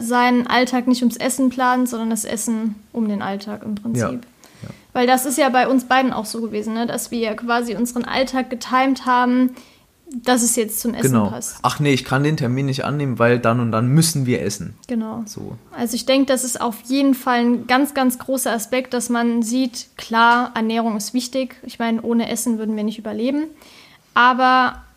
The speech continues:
Speaker 1: es ist nicht
Speaker 2: Alles.
Speaker 1: alles. Also es gibt ja auch noch Lebensqualität und so. Und wenn die darunter leidet, das ist echt nicht Sinn der Sache.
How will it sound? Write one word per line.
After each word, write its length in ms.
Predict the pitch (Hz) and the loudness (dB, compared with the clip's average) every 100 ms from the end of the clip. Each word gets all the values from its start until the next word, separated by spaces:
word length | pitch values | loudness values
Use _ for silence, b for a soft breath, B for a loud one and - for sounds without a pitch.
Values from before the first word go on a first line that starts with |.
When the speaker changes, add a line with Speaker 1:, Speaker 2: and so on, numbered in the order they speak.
| _ - | _ -6
Speaker 1:
es 200 | 254 - | -4 -2
ist 220 | 269 - | -2 2
nicht 480 | 254 262 - - - _ _ - | 4 4 0 -12 -18 _ _ -4
Speaker 2:
Alles. 380 | 92 78 - - | -2 -4 -8 0
Speaker 1:
alles. 500 | - 208 - - - _ _ _ _ _ _ - | 0 0 -6 -10 -10 _ _ _ _ _ _ -6
Also 200 | - 240 | -2 -2
es 120 | 226 | 0
gibt 200 | 269 247 | -2 0
ja 180 | 254 - | 0 2
auch 160 | 240 233 | 2 2
noch 200 | 233 240 | -2 0
Lebensqualität 880 | 247 240 - 240 220 214 240 226 | 2 2 0 -4 -4 -4 -4 -4
und 140 | 226 220 | -2 -2
so. 160 | 233 | 0
Und 120 | 226 233 | -2 0
wenn 140 | 233 | 2
die 120 | 226 311 | 2 4
darunter 440 | 285 262 254 240 | 4 2 0 0
leidet, 340 | 226 233 240 233 | 0 0 -2 -4
das 180 | 214 | -6
ist 120 | 233 - | -6 -8
echt 240 | 226 - | -8 -4
nicht 160 | 220 - | -4 -2
Sinn 180 | 233 | -2
der 120 | 214 196 | -2 -4
Sache. 320 | 196 226 | -8 -6